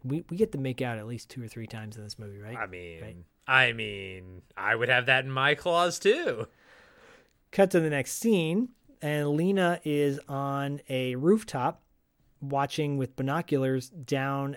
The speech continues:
Speaker 1: at what appears to be Jack in the, like a, like a street corner
Speaker 2: Eh.
Speaker 1: in a trench coat, but it's not
Speaker 2: Yes.
Speaker 1: Jack.
Speaker 2: It's not Jack, and we
Speaker 1: It's Hap.
Speaker 2: literally have eight minutes left. This climax has eight minutes left. I mean,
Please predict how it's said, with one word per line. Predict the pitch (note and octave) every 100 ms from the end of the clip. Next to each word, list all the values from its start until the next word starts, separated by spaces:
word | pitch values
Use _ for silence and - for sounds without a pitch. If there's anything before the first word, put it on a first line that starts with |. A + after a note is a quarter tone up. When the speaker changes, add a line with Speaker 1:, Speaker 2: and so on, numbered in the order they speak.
| -
Speaker 1:
at | C3 B2+
what | C3+ C3+
appears | C3 A3 C#4+ D4
to | A3+
be | D3 C3
Jack | G#2+ C#3 B2 A#2+ - -
in | D3 C3+ C3
the, | C3
like | C3+ C3
a, | C#3 C#3 C#3 C#3
like | C#3+ C#3
a |
street | C#3+ - A#3+
corner | - D#3 C#3 C#3+ F#3 - _ _ _
Speaker 2:
Eh. | -
Speaker 1:
in | D3+ D3+
a |
trench | - A#3+ B3
coat, | B2 G#2 -
but | A2
it's | -
not | B2 B2
Speaker 2:
Yes. | F#3 -
Speaker 1:
Jack. | E3 E3+ E3+ _ _ _ _ -
Speaker 2:
It's | G#2 -
not | G#2+ C#3 G#3+
Jack, | F#3 D#3+ D#3 - -
and | D#3+ D3+ D3 D3
we | D#3+ G#3+
Speaker 1:
It's | G3
Hap. | E3 F#3+
Speaker 2:
literally | A#3+ D#4 E4+ C4 E3 A2+ F#2 - _ _ _ -
have | C3+ B2 _ -
eight | G3+ F#3+
minutes | E3+ D#3+ C#3 -
left. | C3+ F2 - D#3 C3+
This | F#3+ -
climax | - G#3+ G#3+ E3 B2 -
has | E3+ C#3 -
eight | D3 D#3 D3+
minutes | D#3 C#3 B2+
left. | B2 A2+ F2+ -
I | - F3
mean, | F#3+